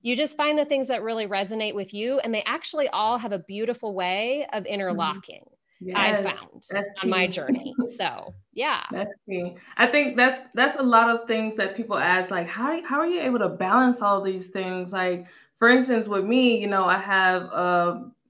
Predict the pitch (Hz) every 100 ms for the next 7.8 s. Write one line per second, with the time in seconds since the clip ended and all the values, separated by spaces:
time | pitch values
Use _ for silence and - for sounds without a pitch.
0 | - 180 180 - 190 220 214 240 214 220
1 | 214 202 202 190 175 175 175 _ 247 240
2 | 226 208 190 185 175 - 208 208 202 202
3 | - _ - 190 202 226 269 277 - 214
4 | - 214 - 214 277 294 294 262 247 254
5 | 233 226 226 247 247 - 214 220 226 214
6 | 220 220 226 226 226 214 214 220 202 202
7 | 220 233 262 254 262 254 233